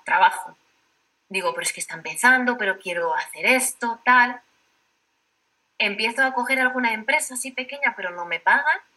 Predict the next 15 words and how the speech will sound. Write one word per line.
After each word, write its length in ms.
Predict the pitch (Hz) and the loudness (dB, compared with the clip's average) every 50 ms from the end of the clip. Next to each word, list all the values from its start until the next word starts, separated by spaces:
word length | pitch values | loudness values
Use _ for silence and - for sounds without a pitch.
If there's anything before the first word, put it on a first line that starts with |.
| _ | _
No, 240 | - 196 190 185 180 | -8 -2 0 0 0
no, 280 | 180 180 170 170 165 - | 0 -2 -8 -8 -8 -2
claro, 240 | - 170 190 220 185 - | 2 2 2 2 0 -4
la 120 | 170 165 | -4 -6
gente 240 | - 170 165 170 185 | -6 -8 -8 -6 -4
no 80 | 185 185 | -4 -4
sabía 240 | 190 190 190 190 | -2 0 2 2
el 100 | 175 170 | 2 0
poder 320 | - 175 190 226 262 226 190 | 0 -6 -4 -4 -4 -4 -4
de 120 | 180 170 | -6 -8
redes 360 | 165 170 170 170 - 170 165 | -6 -6 -8 -8 -10 -10 -10
sociales 360 | - 165 - 175 165 170 170 - | -10 -10 -4 -4 -4 -4 -6 -12
en 80 | 185 185 | -12 -12
ese 140 | - 214 | -12 -8
momento. 360 | 226 240 254 311 320 - 349 | -6 -4 -4 -4 -4 -4 -12